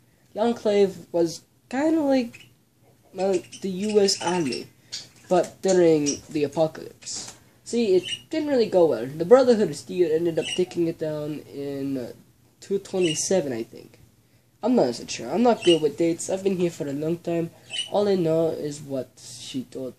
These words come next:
me. Anyway, she'll be found in the hospital. All right? Make sure to explore the other buildings too, if you want. Just make sure you get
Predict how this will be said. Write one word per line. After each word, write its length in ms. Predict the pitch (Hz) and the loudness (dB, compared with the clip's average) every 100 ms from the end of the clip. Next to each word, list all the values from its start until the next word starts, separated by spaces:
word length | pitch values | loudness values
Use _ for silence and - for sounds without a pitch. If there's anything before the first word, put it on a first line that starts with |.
| - | -18
me. 200 | - - _ _ _ _ _ _ - | -20 -20 _ _ _ _ _ _ -12
Anyway, 400 | 185 156 135 131 - _ | -8 -6 -6 -8 -14 _
she'll 160 | _ 220 | _ -4
be 120 | 233 | -4
found 280 | 214 202 196 | 0 2 2
in 80 | 185 | 0
the 80 | 180 | -4
hospital. 640 | 202 - - - - - - _ _ _ _ _ _ _ _ _ _ - | -10 -14 -16 -20 -20 -20 -20 _ _ _ _ _ _ _ _ _ _ -16
All 80 | 123 | -12
right? 220 | 127 - _ _ _ _ - | -12 -14 _ _ _ _ -8
Make 160 | 180 226 | -6 -4
sure 160 | 269 | 4
to 80 | 240 | 4
explore 400 | 208 - 196 202 | 4 0 -4 -2
the 180 | 180 175 | 2 2
other 140 | 160 | 2
buildings 400 | 139 139 127 127 | -2 -4 -4 -6
too, 240 | - - - _ _ | -10 -16 -16 _ _
if 140 | - | -18
you 80 | 151 | -14
want. 200 | 135 127 - _ _ _ _ _ _ _ _ _ - - - | -14 -16 -20 _ _ _ _ _ _ _ _ _ -20 -20 -10
Just 420 | 185 - - - | -8 -8 -14 -4
make 220 | 220 254 | 0 0
sure 160 | - 202 | -2 -6
you 120 | 175 | -4
get 280 | 139 135 | -4 -6